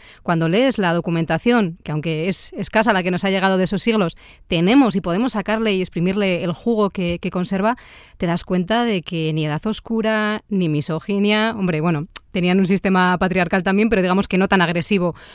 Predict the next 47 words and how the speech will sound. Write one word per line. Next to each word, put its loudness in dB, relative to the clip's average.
como 2
el 2
que 0
se -4
ha 0
vivido 4
en 4
el 0
siglo -2
veinte 4
o 4
en 4
el 2
siglo -2
diecinueve, 0
¿no? 0
Por -4
ejemplo. -2
Y -2
también, 2
eh, -2
eso -4
permite 0
sacar -2
a 0
la 0
luz -2
el 0
verdadero 0
papel 0
de 0
las 0
mujeres, -2
no 0
solamente 0
en 2
la 0
construcción -4
del 0
románico, -2
sino, -2
eh, -4
dentro 0
de 0
toda -2
su -6
sociedad, -2